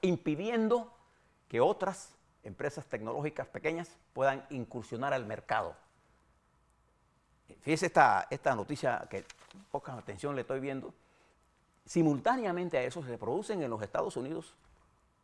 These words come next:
información que circulan en el mundo contra nuestra zona libre de Colón, y en la que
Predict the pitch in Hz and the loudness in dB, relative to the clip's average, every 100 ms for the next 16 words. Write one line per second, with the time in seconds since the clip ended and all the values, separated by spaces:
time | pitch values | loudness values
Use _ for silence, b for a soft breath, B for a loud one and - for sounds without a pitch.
0 | _ _ _ _ - 190 202 156 120 104 | _ _ _ _ -4 -4 -2 -2 -2 -4
1 | 120 - 226 _ _ _ _ _ _ _ | -6 -8 -14 _ _ _ _ _ _ _
2 | - - - 165 175 120 107 104 131 151 | -16 -14 -8 -2 0 -2 -4 -8 -8 -8
3 | 151 - b b b b - 120 113 113 | -12 -16 b b b b -8 -6 -4 -6
4 | 113 113 - 107 - 151 147 135 156 151 | -6 -6 -6 -8 -4 -6 -4 -6 -6 -8
5 | 127 113 - 110 120 80 62 _ _ _ | -8 -10 -8 -4 -4 -6 -14 _ _ _
6 | _ _ _ _ _ _ _ _ _ b | _ _ _ _ _ _ _ _ _ b
7 | b b _ - 120 127 123 - 123 120 | b b _ -2 0 6 6 6 0 0
8 | - | -4